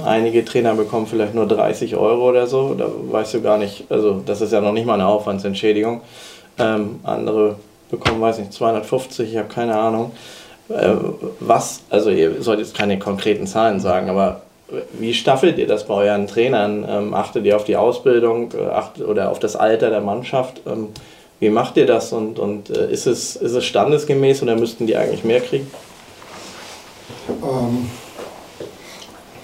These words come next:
Speaker 2: wenn ich jetzt ehrlich spreche, sage ich, äh, die bekommen auf jeden Fall zu wenig.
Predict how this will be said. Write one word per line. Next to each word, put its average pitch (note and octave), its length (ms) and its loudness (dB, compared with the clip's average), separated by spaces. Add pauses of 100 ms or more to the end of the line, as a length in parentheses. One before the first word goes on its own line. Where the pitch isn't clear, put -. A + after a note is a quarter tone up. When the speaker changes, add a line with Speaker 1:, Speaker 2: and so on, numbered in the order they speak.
(600)
Speaker 2:
wenn C#3+ 120 0
ich C#3 100 4
jetzt C#3 160 6
ehrlich D3 220 2
spreche, C3 340 2
sage B2 240 2
ich, A#2 200 -4
äh, C3+ 80 -6 (100)
die A#2+ 60 -8
bekommen C3+ 300 0
auf B2 140 -4
jeden A2+ 140 -2
Fall A2+ 120 -6
zu A2+ 160 -12
wenig. G2+ 300 -12